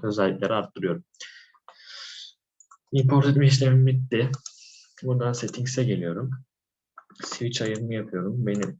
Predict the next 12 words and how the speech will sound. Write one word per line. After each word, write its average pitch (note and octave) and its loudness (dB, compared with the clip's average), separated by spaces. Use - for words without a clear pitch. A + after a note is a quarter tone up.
işte - -10
lambacam F#3+ -4
varsayılan G2+ -6
default F#2+ -6
switch. A#2 -4
Buradan A#2 0
işte - -8
minimum A2 -2
sekiz G#2+ -4
gigabayt A2+ -2
ram A2+ -4
yetiyor. A#2 -4